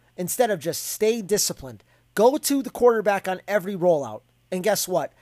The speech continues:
This doesn't happen. But it's just so easy on these play action rollouts, especially when they're running the ball. And they were running the ball successfully,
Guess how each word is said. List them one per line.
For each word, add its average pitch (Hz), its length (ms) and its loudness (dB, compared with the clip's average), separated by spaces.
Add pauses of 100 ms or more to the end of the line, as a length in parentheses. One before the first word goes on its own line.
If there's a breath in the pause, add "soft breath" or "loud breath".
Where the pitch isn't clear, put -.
(240 soft breath)
This 190 180 2
doesn't 165 320 -2
happen. 151 400 -10 (200 soft breath)
But 156 120 -10
it's 190 240 -6
just 156 260 -6
so 202 480 0
easy 180 460 -6
on 165 160 -8
these 160 160 -8
play 202 220 -2
action 180 300 -4
rollouts, 180 320 -2
especially 269 360 -2
when 196 140 -6
they're 180 100 -4
running 165 240 -2
the 147 80 -6
ball. 139 320 0 (180 loud breath)
And 143 120 -10
they 226 100 6
were 214 80 6
running 202 240 2
the 165 80 -4
ball 165 200 2
successfully, 123 720 -6